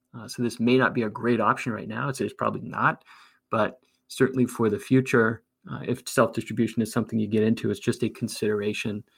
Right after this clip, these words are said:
uh, to know about. So I'll wrap up here with pricing and margins in the three-tier system.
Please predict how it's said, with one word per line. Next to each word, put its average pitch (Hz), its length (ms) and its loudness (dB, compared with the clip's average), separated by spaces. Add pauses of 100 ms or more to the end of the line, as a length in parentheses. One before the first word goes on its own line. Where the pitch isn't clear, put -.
(280)
uh, 104 140 -10
to - 120 -8
know 113 160 -6
about. 117 260 -12 (1900)
So - 140 0
I'll 175 80 8
wrap 175 300 8
up 202 140 4
here 160 260 6
with 131 360 6
pricing 139 680 2
and 113 180 -4
margins 117 720 0 (100)
in 120 140 2
the 107 100 0
three-tier 107 800 -2 (520)
system. - 520 -2